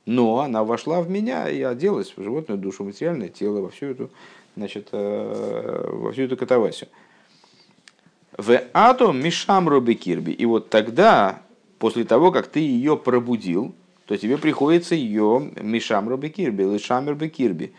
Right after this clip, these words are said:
э, с-, сторожить её, охранять, сохранять её, вернее говоря, не сторожить,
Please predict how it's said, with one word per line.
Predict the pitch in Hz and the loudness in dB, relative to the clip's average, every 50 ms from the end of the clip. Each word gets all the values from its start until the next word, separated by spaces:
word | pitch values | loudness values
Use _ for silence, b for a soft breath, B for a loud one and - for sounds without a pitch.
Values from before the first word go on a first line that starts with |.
| b b b b _ | b b b b _
э, | - - 87 90 92 92 90 90 90 90 90 87 90 90 | -6 -2 0 2 4 4 6 6 6 8 6 6 4 2
с-, | - - - - | -2 -10 -16 -14
сторожить | - - - - 117 110 117 110 107 131 175 175 - 131 | -14 -12 -2 2 4 4 4 4 4 2 0 0 0 0
её, | 117 110 104 95 | 2 2 2 2
охранять, | 90 - 110 107 107 117 143 156 147 - | 2 0 -2 -2 -2 -2 -2 -2 -4 -4
сохранять | - - - 127 123 - 131 120 117 117 117 123 151 151 - 135 | -8 -4 -2 -2 0 2 2 2 2 2 2 0 0 -2 -2 -2
её, | 123 120 117 | 0 0 0
вернее | 117 113 104 107 101 | 0 -2 -4 -6 -6
говоря, | 101 95 - - 87 87 | -6 -6 -4 -4 -6 -8
не | - 90 | -10 -12
сторожить, | - - 90 92 107 135 135 123 | -12 -10 -8 -8 -8 -8 -12 -14